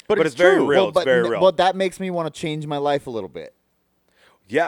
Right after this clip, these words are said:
Speaker 2: our
Speaker 3: Because why not, why not fucking respect the culture a little more, or respect our dead a little more, like, like the Roots did? Why not?
Speaker 2: Yeah, for sure.
Speaker 3: That is a
Speaker 2: Thank
Speaker 3: weird
Speaker 2: you.
Speaker 3: thought, though. I have one. Thank you.
Speaker 2: Yeah, no, no, you're, you're absolutely right. Like, it's, it's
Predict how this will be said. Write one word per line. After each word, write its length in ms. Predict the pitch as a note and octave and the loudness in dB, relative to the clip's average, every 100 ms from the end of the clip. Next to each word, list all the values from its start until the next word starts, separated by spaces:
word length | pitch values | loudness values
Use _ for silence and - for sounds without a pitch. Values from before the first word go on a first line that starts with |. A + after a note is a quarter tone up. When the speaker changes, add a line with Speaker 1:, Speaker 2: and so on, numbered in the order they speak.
| C3+ | 0
Speaker 2:
our 140 | C#3 | 0
Speaker 3:
Because 200 | D#3+ E3+ | 2 0
why 240 | D#3 E3 E3 | 0 -2 -2
not, 400 | G#3+ B3 D3+ - _ _ _ _ _ _ _ | -6 -6 -8 -12 _ _ _ _ _ _ _
why 280 | C3 C3 B2+ | -8 -6 -6
not 300 | A#2+ G2+ - | -10 -12 -14
fucking 340 | C#3 B2 B2 | -14 -12 -14
respect 480 | A#2+ A#2 - B2+ A2 | -18 -18 -10 -10 -10
the 60 | - | -16
culture 420 | - A2 - G#2+ | -12 -12 -10 -12
a 60 | G#2 | -10
little 200 | G2+ G2+ | -12 -12
more, 280 | G2 F#2+ F#2 | -12 -10 -10
or 80 | |
respect 380 | F#2 - G#2+ - | -12 -12 -16 -12
our 60 | F#2 | -12
dead 120 | F#2+ | -12
a 40 | F#2+ | -12
little 180 | F#2 | -14
more, 160 | F2+ F2+ | -14 -14
like, 300 | F#2 F#2 _ _ _ _ _ _ - | -14 -14 _ _ _ _ _ _ -10
like 240 | G#2+ - | -10 -8
the 80 | A#2+ | -12
Roots 300 | A2+ C3+ C3+ | -6 -8 -8
did? 200 | G#2 D2 _ _ - _ _ _ | -12 -12 _ _ -20 _ _ _
Why 160 | E3 | -18
not? 240 | E3+ C#3+ - _ - | -14 -16 -16 _ -10
Speaker 2:
Yeah, 180 | C#3 | -8
for 140 | - B2 | -8 -8
sure. 240 | C#3+ - | -6 -6
Speaker 3:
That 140 | C#3 D3 | -4 -4
is 120 | D#3 | -4
a 40 | |
Speaker 2:
Thank 100 | C3 | -6
Speaker 3:
weird 160 | C3+ C3+ | -4 -6
Speaker 2:
you. 40 | C#3 | -4
Speaker 3:
thought, 240 | B2+ - | -6 -4
though. 200 | F#2+ F#2+ F#2+ | -10 -10 -14
I 80 | |
have 160 | G#2+ D#2 | -14 -16
one. 140 | D#2 - | -16 -20
Thank 180 | F2+ - | -20 -20
you. 100 | F2 _ _ _ - _ _ - - _ - | -20 _ _ _ -20 _ _ -20 -20 _ -10
Speaker 2:
Yeah, 100 | D#3+ | -6
no, 120 | F#3 | -4
no, 80 | E3+ | -4
you're, 220 | C3+ C#3+ | -4 -4
you're 160 | C#3 D#3+ | -2 -2
absolutely 300 | D3+ D#3+ D3 | -2 -2 -2
right. 120 | B2+ | -2
Like, 160 | B2 D3 | -4 -6
it's, 160 | C3+ - | -12 -10
it's 300 | D3+ - | -12 -10